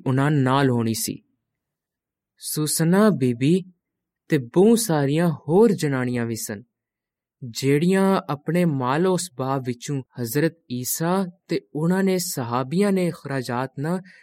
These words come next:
ਬੰਦੋਬਸਤ ਕਰਨੀਆਂ ਹੋਣੀਆਂ ਸਨ। ਜਿਹੜੇ ਵੇਲੇ ਬਹੁਤ ਸਾਰੇ ਲੋਕ ਮੁਖਤਲਿਫ ਸ਼ਹਿਰਾਂ ਤੇ ਗਰਾਵਾਂ ਵਿੱਚੋਂ ਅੱਛੀ ਕੇ ਹਜ਼ਰਤ ਈਸਾ ਕੋਲ ਇਕੱਠੇ ਹੋਣੇ ਸਨ, ਹਜ਼ਰਤ ਈਸਾ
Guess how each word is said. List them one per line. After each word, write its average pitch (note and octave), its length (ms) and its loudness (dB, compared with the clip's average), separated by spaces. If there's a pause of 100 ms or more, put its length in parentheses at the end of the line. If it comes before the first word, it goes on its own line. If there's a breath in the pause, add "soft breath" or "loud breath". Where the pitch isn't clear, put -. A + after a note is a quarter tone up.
(180 loud breath)
ਬੰਦੋਬਸਤ C#3+ 600 -2 (120)
ਕਰਨੀਆਂ C#3 380 -2
ਹੋਣੀਆਂ A2+ 340 -8
ਸਨ। - 240 -16 (760)
ਜਿਹੜੇ A3+ 400 6
ਵੇਲੇ D#3+ 400 4
ਬਹੁਤ F3 520 0
ਸਾਰੇ F3+ 340 2
ਲੋਕ B2+ 480 -2 (460)
ਮੁਖਤਲਿਫ F#3+ 540 -2
ਸ਼ਹਿਰਾਂ E3+ 600 -2
ਤੇ F#3 180 -2
ਗਰਾਵਾਂ C3 560 -2
ਵਿੱਚੋਂ F3+ 500 -4
ਅੱਛੀ - 400 -4
ਕੇ B2+ 280 -4 (540)
ਹਜ਼ਰਤ E3+ 300 0 (200)
ਈਸਾ C#3 380 -6 (100)
ਕੋਲ F3 240 -2 (140)
ਇਕੱਠੇ D3+ 440 0
ਹੋਣੇ B2+ 280 0
ਸਨ, E3+ 420 -6 (760)
ਹਜ਼ਰਤ F#3 340 0 (260)
ਈਸਾ E3+ 520 -4